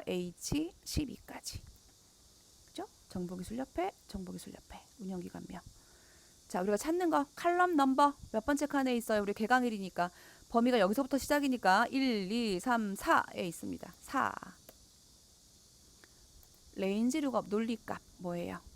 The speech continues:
정확한 값이면 영, 범위이면 일. 정확한 값 찾고 있죠? 영입니다. 영. 이거 숫자로 범위로 오면 일로 해주면 되겠죠? 이렇게 나왔네요.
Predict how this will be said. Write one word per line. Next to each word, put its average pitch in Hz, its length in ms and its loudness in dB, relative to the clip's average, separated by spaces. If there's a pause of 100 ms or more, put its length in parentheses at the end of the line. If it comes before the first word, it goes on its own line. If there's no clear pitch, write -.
(180)
정확한 208 440 -4
값이면 277 640 -2
영, 170 200 0 (400)
범위이면 196 880 -2
일. 185 200 -2 (540)
정확한 208 400 -4
값 185 120 -4
찾고 294 260 -6
있죠? 349 300 -2 (960)
영입니다. 175 420 -8
영. 156 140 -12
이거 - 120 -10
숫자로 359 440 -4
범위로 208 380 -2
오면 208 440 -2
일로 214 240 -2
해주면 185 220 -10
되겠죠? 175 360 -10 (1500)
이렇게 190 200 -10
나왔네요. 175 480 -12